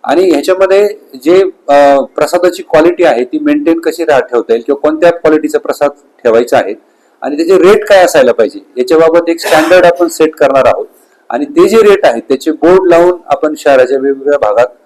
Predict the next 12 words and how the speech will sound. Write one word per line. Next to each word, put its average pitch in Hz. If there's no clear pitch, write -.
लावणार 135
आहोत, 98
जेणेकरून 160
भक्तांना 170
ह्या 170
प्रसादाचे 165
रेट 160
किती 170
आहेत 120
याची 127
माहिती 131
मिळेल. 135